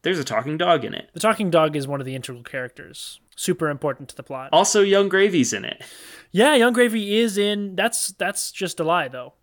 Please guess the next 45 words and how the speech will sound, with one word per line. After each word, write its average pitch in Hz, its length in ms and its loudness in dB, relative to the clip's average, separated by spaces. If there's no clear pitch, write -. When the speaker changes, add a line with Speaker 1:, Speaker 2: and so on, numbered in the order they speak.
Speaker 1:
I, 151 140 6
I 170 180 6
learned 196 320 4
from 175 200 -2
the 160 80 4
Hello 143 340 6
Games 113 400 0
School 110 360 0
of 104 100 -6
Marketing, 95 480 -6
which - 160 -10
is 113 140 -8
just - 200 -6
say 165 220 2
things 170 260 -2
are 143 120 2
in 131 100 4
your 123 120 0
game 113 260 0
that 110 160 -4
aren't 113 220 -4
in 107 160 -6
it, - 200 -10
Speaker 2:
<laughs> - 220 -12
Speaker 1:
and 202 220 -4
people - 260 -6
will 98 120 -2
buy 50 160 -2
it. - 220 -8
Speaker 2:
Brutal. 156 960 0
What 233 100 -12
a - 20 -10
burn. 165 320 2
Speaker 1:
<laughs> 165 680 -2
Speaker 2:
Thank 262 220 0
you 285 80 2
for 254 140 0
taking 247 340 0
this 240 320 2
incredible 220 420 -2
journey 226 880 -2
down 214 540 -2
into 196 340 -6
the 180 80 -6
depths - 640 -2